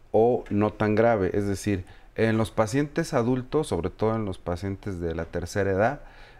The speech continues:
eh, hay varias causas que pueden producir un dolor de ciática. Entonces, tenemos, tenemos que diferenciar. La ciática es la manifestación de dolor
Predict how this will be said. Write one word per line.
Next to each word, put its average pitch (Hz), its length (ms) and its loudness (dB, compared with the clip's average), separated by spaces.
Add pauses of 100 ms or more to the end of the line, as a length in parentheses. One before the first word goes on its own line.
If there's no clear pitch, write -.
(140)
eh, 98 600 4 (180)
hay 135 140 2
varias 135 420 2
causas 120 340 0
que 104 120 -4
pueden 107 260 -4
producir 95 540 -4
un 98 100 -4
dolor 85 320 -4
de 76 80 -8
ciática. - 540 -12
Entonces, 90 580 -4 (480)
tenemos, 143 580 2
tenemos 139 220 2
que - 80 -2
diferenciar. 117 760 0
La 92 160 0
ciática 160 480 -2
es 143 180 -4
la 139 80 0
manifestación 113 480 -2
de 117 80 0
dolor 92 400 0